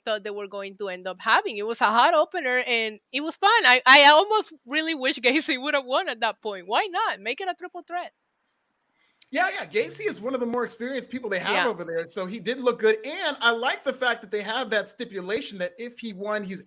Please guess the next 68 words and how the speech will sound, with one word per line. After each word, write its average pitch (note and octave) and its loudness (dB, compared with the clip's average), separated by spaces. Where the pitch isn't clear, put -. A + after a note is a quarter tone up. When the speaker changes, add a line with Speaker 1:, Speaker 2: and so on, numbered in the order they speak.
Speaker 2:
added F#3+ 0
to - -20
the E3+ -8
match. F#3 -6
It's D3 -18
not F#3+ -8
like G3+ -2
they G3+ -4
made F#3+ -6
it G3 -6
for G#3 -6
the F3+ -6
title, F3+ -2
so F3 -12
you E3+ -10
didn't F3 -10
give E3+ -8
him D#3 -8
a C#3+ -6
chance. F#3+ -6
There A3 8
was C4 6
an B3+ 2
opening A#3+ 2
to A3 -10
where G#3 0
I G3+ 2
thought, G#3+ -4
"Yeah, C#4+ 0
maybe A3 0
this B3 -8
guy A3 -2
could C#4 -8
win." G3+ -6
So A3 -4
I A#3 0
Speaker 1:
Yeah. - 0
Speaker 2:
think A#3+ -10
that A3 -2
made A3 -6
the G3+ -10
match G3+ -6
better C#3 -8
to B2+ -20
where E3 -4
it, D#3+ -12
I F#3 0
thought G3+ -4
it F3+ -12
could G3 -8
have, E3 -14
you F#3+ -16
know, D3 -12
either F3 -12
guy D#3+ -4
could - -10
have C#3 -14
won. D#3 -8
You D#3 -12
could D3+ -10
have C#3 -10
made C#3+ -8
a C3 -8
case. D3+ -8
And, F#3+ 4
uh, F#3+ 6
yeah, D4+ 6
I, G3 2